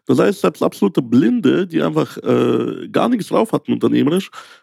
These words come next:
konnten durch einen halbwegs, äh, sicheren, äh, Bestands- und, ja, Akquiseprozess,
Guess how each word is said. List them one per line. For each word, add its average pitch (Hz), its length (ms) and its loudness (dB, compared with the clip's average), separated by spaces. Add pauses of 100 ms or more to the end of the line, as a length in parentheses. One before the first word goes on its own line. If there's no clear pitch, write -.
konnten 185 380 -2
durch 156 340 2
einen 143 420 0
halbwegs, 165 640 0
äh, 131 520 0
sicheren, 151 580 -2 (460)
äh, 123 180 4
Bestands- 156 640 -2
und, 135 420 -2
ja, 151 380 0
Akquiseprozess, 175 960 0